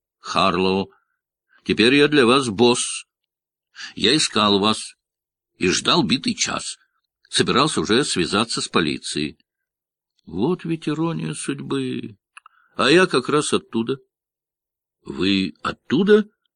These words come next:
Что вы хотите этим сказать, Харлоу?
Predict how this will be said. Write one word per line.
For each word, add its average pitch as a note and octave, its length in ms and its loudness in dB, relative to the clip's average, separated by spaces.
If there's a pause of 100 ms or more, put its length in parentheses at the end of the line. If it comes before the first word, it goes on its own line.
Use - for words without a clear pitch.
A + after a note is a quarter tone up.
(800)
Что - 260 -4
вы - 40 -6
хотите D#2 520 -2
этим - 300 -8
сказать, C#2 460 -6
Харлоу? G#2 680 0